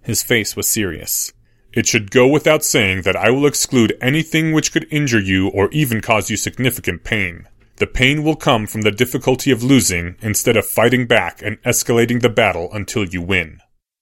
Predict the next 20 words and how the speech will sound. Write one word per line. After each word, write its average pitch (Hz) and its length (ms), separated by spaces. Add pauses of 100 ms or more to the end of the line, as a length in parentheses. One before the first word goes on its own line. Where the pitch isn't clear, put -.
(300)
Harry's 151 340
breath 135 260
was - 120
coming 123 280
in 101 80
short, - 560
panicky 110 400
pants. - 580 (360)
He 127 100
was 117 160
more 151 220
frightened 170 460
than 160 120
he'd 143 220
been 165 200
after 117 280
leaving 120 320
the 98 80
potions 160 440
classroom. 82 580